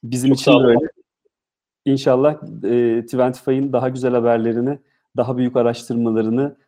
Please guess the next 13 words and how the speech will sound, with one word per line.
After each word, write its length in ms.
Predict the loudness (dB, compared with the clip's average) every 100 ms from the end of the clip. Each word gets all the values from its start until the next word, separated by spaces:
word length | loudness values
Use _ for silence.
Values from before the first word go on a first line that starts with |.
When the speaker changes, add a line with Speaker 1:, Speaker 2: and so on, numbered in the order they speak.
| _ -2
Speaker 1:
daha 360 | 0 0 -2 -10 -4
birçok 600 | -4 0 -2 -2 -8 _
hayatın 440 | 2 4 4 2 -2
çok 240 | -2 -2
noktasına 460 | -4 -6 -6 -4 -2
dokunan, 440 | -2 -2 -2 -4 _ _ _
e, 60 | -2
araştırmalarını, 880 | 0 0 -2 -4 0 0 0 0 0
verilerini, 580 | 0 0 0 0 -2 -8 _ _
e, 260 | -4 -2 0
görmeye 460 | 2 2 4 2 2
devam 300 | 4 2 2
ederiz. 540 | 0 -2 -6 -16